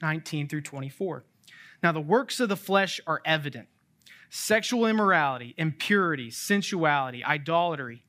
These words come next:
sorcery, enmity, strife, jealousy, fits of anger, rivalries,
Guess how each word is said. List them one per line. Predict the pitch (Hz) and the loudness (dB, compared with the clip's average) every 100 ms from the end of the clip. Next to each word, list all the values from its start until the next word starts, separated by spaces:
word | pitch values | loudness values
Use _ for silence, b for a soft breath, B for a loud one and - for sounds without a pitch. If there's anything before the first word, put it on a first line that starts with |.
| _ _ _ _ _ | _ _ _ _ _
sorcery, | - 214 214 202 160 135 127 | -2 4 4 2 -6 -8 -4
enmity, | - 202 170 127 113 | 2 2 2 -2 -10
strife, | - - - 185 156 123 - - | -10 -6 2 4 4 -2 -16 -10
jealousy, | 139 170 190 160 - 131 | 0 2 2 -2 -8 -12
fits | - - 202 196 | -2 2 2 0
of | 165 | 0
anger, | 160 139 | 0 -2
rivalries, | 127 147 170 185 160 139 131 117 | -2 4 4 2 -4 -10 -12 -12